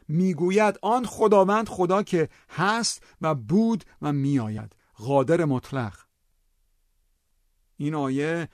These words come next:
ذات خدا رو توصیف می‌کنه و حاکی از اونه که عیسی مسیح در مشارکت تسلیس با خدای پدر رابطهٔ بی همتا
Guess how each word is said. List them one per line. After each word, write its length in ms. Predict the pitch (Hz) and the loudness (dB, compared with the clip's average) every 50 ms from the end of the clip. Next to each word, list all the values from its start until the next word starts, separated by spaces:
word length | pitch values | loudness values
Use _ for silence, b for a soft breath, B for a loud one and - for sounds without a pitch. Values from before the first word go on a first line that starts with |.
| _ _ - 117 | _ _ -16 -14
ذات 460 | 92 92 131 143 160 170 - 165 147 | -10 -4 -2 -2 -2 -2 -2 -6 -8
خدا 260 | - 139 131 139 139 | -8 -6 -4 -4 -4
رو 120 | 135 127 | -4 -4
توصیف 460 | 110 - - 120 110 - - 120 - - | -6 -8 -10 -12 -10 -10 -12 -12 -12 -12
می‌کنه 340 | 110 - 117 110 110 - - _ _ _ _ _ _ _ _ - | -14 -12 -12 -12 -12 -14 -16 _ _ _ _ _ _ _ _ -10
و 100 | 127 123 | -8 -4
حاکی 460 | 120 123 127 127 - - - 190 180 | -2 -2 -2 -2 -4 -4 -2 -2 -2
از 240 | 143 135 143 117 165 | -2 -2 -2 -2 0
اونه 220 | 175 160 139 120 | 0 0 0 -2
که 140 | - - 131 | -4 -8 -10
عیسی 460 | 123 127 113 - - 160 165 180 180 | -10 -8 -8 -8 -6 -4 -2 -2 -2
مسیح 600 | 175 156 139 139 - - 180 190 190 196 202 180 b b b b - | -2 -2 -4 -4 -4 -4 -2 -2 -2 -2 -2 -4 b b b b -6
در 180 | 147 143 143 | -4 -4 -2
مشارکت 840 | 147 143 139 139 143 - - 147 143 143 143 143 - 160 147 - 156 | -2 -2 0 -2 -2 -2 -2 -2 0 0 0 -2 -2 -4 -6 -4 -4
تسلیس 840 | 147 - - - 151 151 143 - - - 202 233 240 240 220 - - B B B B | -6 -6 -6 -6 -4 -4 -4 -4 -4 -4 -2 -2 -2 -2 -2 -4 -6 B B B B
با 300 | - 139 190 220 247 247 | 0 2 4 4 6 4
خدای 520 | - - 151 185 190 175 190 196 220 226 220 | 2 0 -2 -2 2 4 4 6 6 6 6
پدر 580 | - - 175 170 180 185 202 208 208 208 170 b b b b | 4 0 0 2 4 4 6 4 4 2 0 b b b b
رابطهٔ 720 | - 151 151 165 165 165 160 165 165 160 - 185 190 202 196 | -8 0 2 4 4 6 4 2 0 -2 -2 -2 0 0 0
بی 260 | 147 120 143 156 147 | 0 0 0 2 2
همتا 680 | 131 139 139 139 135 - - 165 170 170 147 113 b | 2 0 -2 -2 -4 -4 -4 -2 -2 -2 -2 -2 b